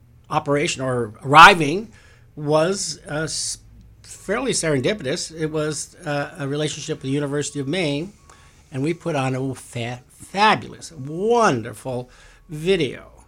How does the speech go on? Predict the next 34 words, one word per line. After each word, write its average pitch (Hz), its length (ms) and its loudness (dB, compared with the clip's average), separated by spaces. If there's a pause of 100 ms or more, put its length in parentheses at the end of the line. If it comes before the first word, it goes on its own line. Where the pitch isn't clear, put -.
(340)
that 135 240 -6
is 123 120 -8
now 143 180 0
on 135 60 2
YouTube, 139 520 -4 (160)
and 120 160 -8
it's 147 160 -16
called, 143 480 -8
uh, 131 140 -8 (240)
Parents, 170 400 -2 (140)
uh, 143 60 -14
Natural 160 640 -4 (100)
Teachers, 214 640 -8 (360)
Children, 180 440 -2
Natural 147 340 -4
Students. - 720 -10 (460)
And 123 160 -4
there's 117 280 -4
three - 340 -10
panelists, 170 720 -4
and 120 320 -6
the, 113 440 -10
uh, 135 100 -20 (580)
the 120 240 -6 (400)
moderator 156 420 2
was 120 300 -4
Lisa 143 380 -4
Miller, 156 480 2
who's 127 280 -6
our 117 160 -6
secretary - 760 -6
on 135 240 -4
our 131 100 -2
board, 127 400 -6